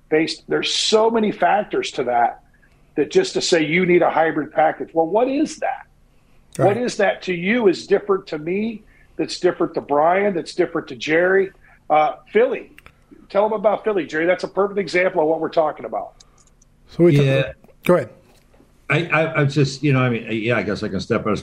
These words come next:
Speaker 3: It's my turn. You know, y-, you know, I, I, I, I've been pretty active in this arena, and, and I've always been, uh, I won't say hybrid, but a, a fan of intermediate hose sizes.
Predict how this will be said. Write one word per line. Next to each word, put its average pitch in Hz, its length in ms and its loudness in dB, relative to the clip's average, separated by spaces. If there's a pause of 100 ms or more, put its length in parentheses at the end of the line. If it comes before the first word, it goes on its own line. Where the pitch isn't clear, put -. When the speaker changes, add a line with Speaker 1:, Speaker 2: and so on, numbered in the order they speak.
(100)
Speaker 3:
It's 87 120 -4
my 104 160 2
turn. 107 360 0
You 101 80 2
know, 110 140 2
y-, 98 280 -4
you 110 140 2
know, 113 200 0
I, 107 100 0 (100)
I, 110 100 2 (220)
I, 117 160 -6
I've 120 100 0
been 131 160 0
pretty 117 220 0
active 104 320 -2
in 101 80 -2
this 107 180 -4
arena, 98 380 0
and, 95 240 -2
and 95 160 0
I've 101 100 0
always 113 260 2
been, 101 280 0
uh, 90 300 -2 (840)
I 95 100 -2
won't 98 240 0
say 90 140 -2
hybrid, 98 400 0
but 95 160 0
a, 90 320 -6
a 90 60 -8
fan 107 280 0
of 95 100 -2
intermediate 95 540 0
hose 90 300 -2
sizes. 92 580 -2